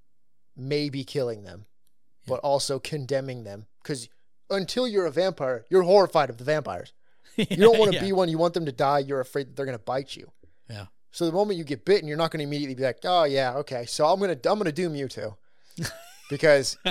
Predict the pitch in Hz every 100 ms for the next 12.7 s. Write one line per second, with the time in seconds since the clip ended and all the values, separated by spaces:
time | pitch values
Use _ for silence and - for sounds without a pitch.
0 | - 151 160 202 180 214 220 190 175 -
1 | 170 147 135 165 143 143 139 113 110 -
2 | 123 120 117 113 - 139 143 143 143 139
3 | 131 151 143 170 170 170 160 160 156 -
4 | - 139 131 - - - - - 294 226
5 | 226 196 196 175 156 - - - 120 117
6 | 110 - - - - - - - - -
7 | - - - - - - - - - 127
8 | 170 185 156 147 160 - 143 131 127 123
9 | 120 127 107 131 - 147 151 135 107 117
10 | 135 156 - 117 98 98 107 - - -
11 | - - - - - - - - - -
12 | - - 156 - 175 139